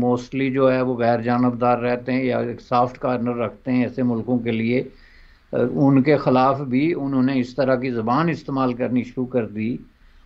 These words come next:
और एक इंटरनेशनल पोलराइजेशन यानी सोसाइटी में वही नफ़रत जो पाकिस्तान के अंदर है उसको इंटरनेशनली प्रमोट करने की श-, जो है वो एक सिलसिला शुरू किया,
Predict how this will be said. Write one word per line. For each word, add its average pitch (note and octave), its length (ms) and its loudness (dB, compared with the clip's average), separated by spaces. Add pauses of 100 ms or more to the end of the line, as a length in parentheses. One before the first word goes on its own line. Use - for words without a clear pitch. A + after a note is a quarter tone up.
(120)
और B2+ 240 6
एक C3 320 2 (280)
इंटरनेशनल D#3+ 760 0
पोलराइजेशन B2+ 1000 0
यानी C3 260 0
सोसाइटी C3+ 640 0
में D#3 160 0
वही C#3 300 2
नफ़रत E3+ 400 0
जो D#3+ 160 -6
पाकिस्तान C#3+ 640 -4
के G3 80 2
अंदर D3+ 320 0
है C3 380 0 (440)
उसको F3+ 320 0
इंटरनेशनली F#3+ 720 2
प्रमोट F3 520 0
करने D#3 260 -4
की E3+ 120 -8
श-, - 140 -18 (460)
जो D3 420 2
है D3 220 6
वो E3 220 0
एक D3+ 360 0 (400)
सिलसिला E3 480 2
शुरू D#3 260 -2
किया, D#3+ 400 0